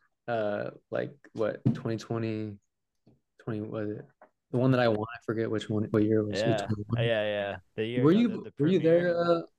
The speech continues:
Speaker 1: Austin?
Speaker 2: Yeah, I was there
Speaker 1: Yeah.
Speaker 2: that year.
Speaker 1: That
Speaker 2: Uh,
Speaker 1: after party was so sick.
Speaker 2: Yeah. So
Speaker 1: Uh,
Speaker 2: whoever was doing the D J.
Speaker 1: The D J, yeah, yeah.
Speaker 2: Yeah.
Speaker 1: Um, we had a
Speaker 2: Yeah, yeah.
Speaker 1: D J and we were just bumping, uh, in that <laughs> Airbnb. Um,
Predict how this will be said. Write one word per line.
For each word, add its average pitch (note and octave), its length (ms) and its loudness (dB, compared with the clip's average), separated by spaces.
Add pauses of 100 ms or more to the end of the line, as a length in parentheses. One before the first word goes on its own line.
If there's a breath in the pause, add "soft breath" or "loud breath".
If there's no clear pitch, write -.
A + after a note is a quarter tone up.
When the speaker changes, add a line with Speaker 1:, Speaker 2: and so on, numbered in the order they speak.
Speaker 1:
Austin? F3+ 440 2 (420)
Speaker 2:
Yeah, F#2+ 280 -4
I F2+ 40 -8
was G#2 200 -8
there F#2+ 240 -8
Speaker 1:
Yeah. B2+ 80 4
Speaker 2:
that - 140 -2
year. F#2+ 360 -10 (120)
Speaker 1:
That B2+ 120 -2
Speaker 2:
Uh, C#3 260 2
Speaker 1:
after C#3 200 -2
party D3+ 360 2
was C#3 280 0
so C3+ 380 4
sick. C#3 500 -2
Speaker 2:
Yeah. - 360 -18 (180)
So - 220 -2
Speaker 1:
Uh, C3 320 6
Speaker 2:
whoever C3+ 340 2
was B2 180 2
doing B2 240 -2
the A2+ 60 -6
D A2+ 280 -8
J. B2+ 320 -2
Speaker 1:
The D#3 60 4
D D#3 200 6
J, D#3+ 300 2
yeah, D3 200 4
yeah. C#3 340 4
Speaker 2:
Yeah. F2 140 -14
Speaker 1:
Um, C3 500 0
we C3 80 0
had B2+ 120 4
a B2+ 80 6
Speaker 2:
Yeah, A#2 80 2
yeah. A#2 60 -4
Speaker 1:
D B2 140 4 (100)
J B2+ 280 0
and A#2+ 100 -2
we B2 80 0
were A#2+ 220 0 (100)
just B2 200 -2
bumping, A#2+ 540 0 (260)
uh, A#2+ 160 0
in A#2 80 -4
that B2 180 -2
<laughs> - 0 -
Airbnb. C#3 720 2 (840 loud breath)
Um, B2 440 2